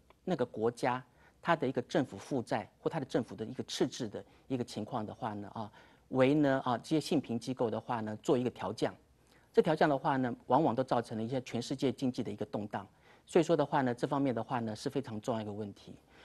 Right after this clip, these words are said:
有关于政府负债的话呢，我们可以讲的话就是呢，两个大的例子，一个是呢，美国的金融海啸，另外一个是欧洲的一个欧债危机。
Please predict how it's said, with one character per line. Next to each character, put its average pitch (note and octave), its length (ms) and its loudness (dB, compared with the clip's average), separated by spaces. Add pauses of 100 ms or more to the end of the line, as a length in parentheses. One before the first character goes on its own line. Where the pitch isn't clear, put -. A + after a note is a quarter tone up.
(160)
有 D#3 120 4
关 A3+ 140 6
于 - 20 4
政 F3 220 4
府 A2+ 40 -2
负 C#3+ 160 -4
债 C3+ 160 2
的 A#2 120 -2
话 B2+ 180 0
呢， A2 100 -4
我 G#2+ 60 -2
们 A#2 220 -2 (400)
可 E3 100 0
以 - 20 4
讲 G#2+ 160 -2
的 A2 60 -4
话 B2+ 140 0
就 B2 100 -4
是 B2+ 140 -8
呢， A2+ 140 -2
两 A2 200 -6
个 A2 100 -8
大 B2+ 200 0
的 A#2 140 -8
例 A2+ 180 -4
子， - 200 -18 (360)
一 D#3+ 100 2
个 E3 100 6
是 D#3+ 140 0
呢， C3 140 4
美 A2+ 160 -2
国 A#2 120 -6
的 A#2 80 0
金 F3+ 200 0
融 A#2 120 2
海 F2+ 200 -8
啸， - 240 -2 (580)
另 D#3+ 160 4
外 C3+ 100 6
一 B2 40 4
个 C3 60 -2
是 - 160 -6
欧 C#3+ 180 2
洲 C3 160 0
的 G#2 120 -4
一 F2+ 200 -8
个 G#2 280 -4 (280)
欧 C#3+ 100 4
债 C#3 180 4
危 G2+ 160 -6
机。 A#2 320 -8